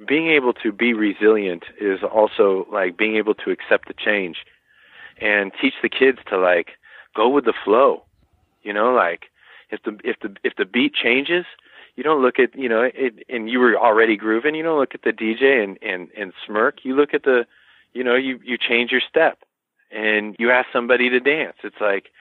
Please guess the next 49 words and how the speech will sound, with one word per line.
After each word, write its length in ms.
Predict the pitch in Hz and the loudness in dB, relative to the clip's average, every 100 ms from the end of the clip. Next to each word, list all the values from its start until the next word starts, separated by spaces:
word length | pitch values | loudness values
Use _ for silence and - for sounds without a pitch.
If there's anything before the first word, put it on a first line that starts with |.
| - - - - - | -20 -20 -20 -20 -14
it's, 180 | 110 - - | -14 -14 -14
you, 280 | 123 113 - | -6 -6 -4
you 140 | 113 | -4
gotta, 320 | 113 127 135 117 101 _ - - 117 147 - | -2 0 0 -2 -8 _ -20 -20 -12 -8 -4
and 100 | 151 | 0
life 220 | 156 160 - | 2 2 2
is 80 | 123 | -2
short, 240 | - 151 | 2 2
and 80 | 117 | 2
who 140 | 160 | -4
knows 220 | 151 151 - | 0 0 2
how, 240 | 127 110 92 | 0 0 -2
what 180 | 127 113 | 0 0
it, 200 | 101 117 | -2 -4
what 180 | 120 107 | -2 -2
it's 140 | - | -4
meant 240 | 131 123 | -4 -4
to 80 | 110 | -6
be. 260 | 90 147 113 | -2 -2 -2
But 260 | 107 104 _ - - - - - | 0 0 _ -20 -20 -20 -20 -10
I 60 | |
mean, 260 | 110 110 107 | -4 -2 -2
at 160 | 104 117 | -8 0
least 220 | 160 165 | 0 2
if 80 | - 113 | -2 -2
you 80 | |
do 180 | 104 107 | -2 0
that, 320 | 98 123 135 - | 2 4 4 2
then, 320 | 104 95 95 | -2 -2 -4
uh, 300 | 98 90 80 _ _ _ _ _ _ _ 117 | -6 -6 -8 _ _ _ _ _ _ _ -8
then 140 | 120 | -6
you 80 | 131 | -2
can 140 | 139 | 2
have 140 | 123 92 | 2 0
a 60 | - | -6
smile 280 | 127 139 156 | 0 2 4
on 120 | 123 | 2
your 120 | 104 - | -2 0
face 200 | 113 110 | 0 0
at 120 | 104 | -6
the 140 | 104 110 | -6 -6
end 140 | 107 | -6
of 80 | 95 | -6
the 80 | 92 | -4
day 460 | 107 131 117 87 - _ 101 | 2 4 4 0 -6 _ -20
and, 0 | |
and 220 | 92 87 _ - | -18 -20 _ -12
not 340 | 113 120 113 | 0 0 2
be 400 | 113 110 107 98 | 0 0 0 -2